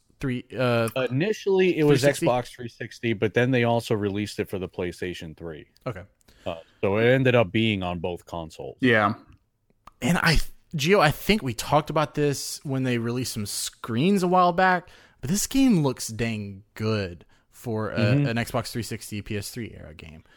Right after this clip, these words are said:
Speaker 2: Yeah, it has that, that classic look that just doesn't, doesn't,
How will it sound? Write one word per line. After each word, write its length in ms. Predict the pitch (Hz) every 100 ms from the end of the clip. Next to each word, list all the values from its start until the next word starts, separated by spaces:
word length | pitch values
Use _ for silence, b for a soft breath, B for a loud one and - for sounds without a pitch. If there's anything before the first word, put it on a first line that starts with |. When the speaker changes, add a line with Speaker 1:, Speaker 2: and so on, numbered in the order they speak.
| b b
Speaker 2:
Yeah, 140 | 156 160
it 100 | 131
has 340 | 123 165 151
that, 240 | 143 127 - 120
that 200 | 117 -
classic 600 | - 123 - - 107 - -
look 360 | 107 104 127 -
that 160 | 95
just 240 | 87 101 -
doesn't, 680 | 104 95 98 92 98 101 92
doesn't, 420 | 117 98 95 92